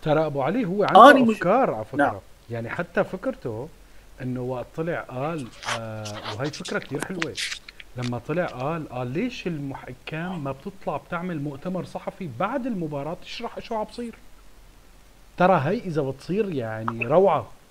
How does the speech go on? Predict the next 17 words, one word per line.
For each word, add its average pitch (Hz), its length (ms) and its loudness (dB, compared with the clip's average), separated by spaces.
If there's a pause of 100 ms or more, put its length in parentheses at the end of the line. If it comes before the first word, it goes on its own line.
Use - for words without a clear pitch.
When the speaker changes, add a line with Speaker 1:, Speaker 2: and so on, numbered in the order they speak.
(1120)
Speaker 1:
يعني 101 140 -8
روعة، 170 200 8
Speaker 2:
إيه، 196 180 12
Speaker 1:
روعة. 175 120 12
Speaker 2:
هو 180 100 12
اكو - 180 10
مقترح، 190 440 12 (120)
اني 180 320 10
اكو 165 220 6
مقترح 165 460 2
بالاتحاد 147 460 2
الدولي، 123 500 2 (600)
اكو 185 220 12
مقترح 139 440 6
بالاتحاد 139 480 10
الدولي 151 440 10
انه 131 500 10